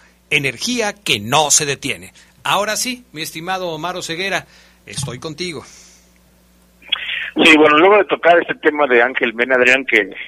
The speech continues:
Speaker 2: bueno, eh, la pregunta para terminarlo, Adrián, es: ¿quién debe sustituirlo? Yo le pregunto al aficionado de León que nos está escuchando, Adrián, ¿a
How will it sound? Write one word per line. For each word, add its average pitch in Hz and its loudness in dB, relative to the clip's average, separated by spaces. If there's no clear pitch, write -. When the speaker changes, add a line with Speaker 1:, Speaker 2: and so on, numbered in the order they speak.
Speaker 2:
bueno, 127 0
eh, 123 4
la 120 4
pregunta 123 0
para 110 2
terminarlo, 117 0
Adrián, 113 2
es: 123 4
¿quién 143 4
debe 123 4
sustituirlo? 127 0
Yo 135 2
le 151 2
pregunto 143 2
al 139 6
aficionado 123 2
de 120 4
León 131 0
que 135 -4
nos 117 -6
está 120 2
escuchando, 117 0
Adrián, 110 2
¿a 120 4